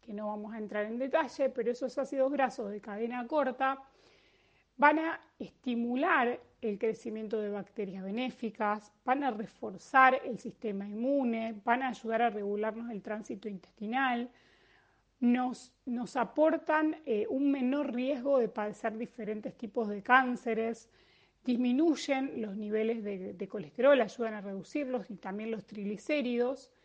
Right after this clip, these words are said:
y mejoran también la sensibilidad a la insulina y la respuesta glucémica, que es importante en diabetes. Todo esto es lo que estamos viendo en los últimos estudios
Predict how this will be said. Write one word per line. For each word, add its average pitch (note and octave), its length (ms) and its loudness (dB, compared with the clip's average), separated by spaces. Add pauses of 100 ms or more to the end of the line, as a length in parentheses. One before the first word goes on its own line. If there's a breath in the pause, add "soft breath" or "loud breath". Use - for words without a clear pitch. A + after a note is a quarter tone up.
(480 soft breath)
y C#4+ 100 0
mejoran E4+ 580 2
también D#4 520 0
la C4 100 -2
sensibilidad A3 1000 -2
a A3+ 100 -8
la G#3 100 -4
insulina A#3 680 -4
y G#3+ 140 -4
la G3+ 120 -4
respuesta G#3 720 -4
glucémica, A3+ 760 -4
que A#3 100 -8
es - 140 -10
importante G3+ 600 -6
en G3+ 100 -4
diabetes. F#3+ 720 -8 (360 soft breath)
Todo C4 200 6
esto C#4 200 0
es B3 80 0
lo A3+ 120 -2
que - 80 -14
estamos A#3 360 -4
viendo B3 560 2
en G3 380 -10 (380 soft breath)
los G#3 260 -8
últimos A#3+ 600 -2
estudios B3+ 1000 2